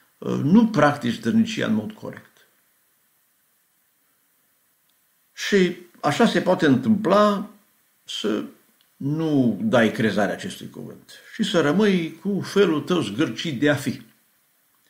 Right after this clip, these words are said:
Cei cu sămânța căzută pe stâncă s-ar putea pe moment să se hotărască să spună, „Gata,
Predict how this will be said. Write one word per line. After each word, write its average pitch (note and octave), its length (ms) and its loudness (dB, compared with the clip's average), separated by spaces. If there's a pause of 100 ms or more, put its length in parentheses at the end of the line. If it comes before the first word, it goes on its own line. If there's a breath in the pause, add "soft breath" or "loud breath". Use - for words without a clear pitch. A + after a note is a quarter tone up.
(1080)
Cei D3+ 440 2
cu C3 220 -2
sămânța B2 520 -2
căzută A2+ 280 -4
pe C#3+ 140 0
stâncă A#3 400 0
s-ar D#3+ 220 -2
putea D#3 280 0
pe F3+ 100 -2
moment D#3+ 360 0
să - 80 -8
se E3 120 -4
hotărască C#3+ 540 0
să C3+ 100 -4
spună, B2+ 380 -2
„Gata, A2+ 440 0